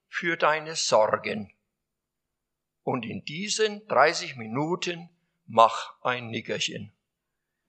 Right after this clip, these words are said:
Und ich fand das ganz wunderbar. Was hilft's, wenn's du sagst?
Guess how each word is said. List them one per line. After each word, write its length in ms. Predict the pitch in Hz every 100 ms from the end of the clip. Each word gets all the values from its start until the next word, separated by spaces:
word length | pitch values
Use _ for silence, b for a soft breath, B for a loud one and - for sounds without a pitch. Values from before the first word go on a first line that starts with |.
| _ _ _ _ _ _ _ _ _ _ _ _ _ _ _ _ _
Und 120 | -
ich 120 | 117 -
fand 200 | 110 107
das 200 | 107 -
ganz 240 | 117 123
wunderbar. 540 | 123 123 120 120 120 - _ _ _ _ _ -
Was 160 | 135
hilft's, 320 | 165 208 -
wenn's 220 | 202 175 -
du 100 | 165
sagst? 420 | 175 175 -